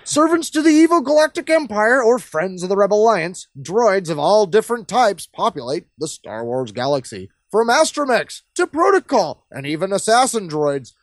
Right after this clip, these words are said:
there are many different colors and styles of each droid class. Each droid is different and their own unique personality. At the Star Wars droid factories,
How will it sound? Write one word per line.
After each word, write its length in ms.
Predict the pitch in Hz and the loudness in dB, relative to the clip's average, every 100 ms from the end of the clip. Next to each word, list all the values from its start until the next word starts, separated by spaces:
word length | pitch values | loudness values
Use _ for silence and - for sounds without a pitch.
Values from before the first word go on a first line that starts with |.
| _ | _
there 140 | 170 | -2
are 60 | 196 | 0
many 280 | 180 247 190 | 0 -2 -2
different 340 | 170 196 208 | -4 -6 -4
colors 340 | 208 247 220 175 | 0 2 0 -2
and 100 | 175 | -8
styles 480 | 185 233 226 131 | 0 0 2 -2
of 100 | 104 | -8
each 220 | 92 95 - | -16 -18 -14
droid 260 | 123 143 131 | -10 -10 -6
class. 420 | 156 165 120 - _ _ | -4 -4 -6 -12 _ _
Each 260 | 185 214 - | -8 -8 -2
droid 280 | 190 233 147 | 2 2 0
is 100 | 131 | 0
different 420 | 247 - 123 - - | 0 0 -10 -16 -16
and 120 | 139 | -10
their 140 | 127 180 | -6 -6
own 180 | 208 | -6
unique 260 | 240 233 277 | -10 -12 -6
personality. 640 | 226 233 240 220 123 - _ _ _ - | -4 -4 -6 -6 -8 -14 _ _ _ -2
At 220 | 160 175 | -2 -2
the 100 | 156 | -8
Star 260 | 143 190 208 | -4 2 4
Wars 220 | 214 202 | 4 2
droid 280 | 147 233 180 | 2 2 2
factories, 580 | 240 294 - 143 202 | 0 0 -2 -8 -8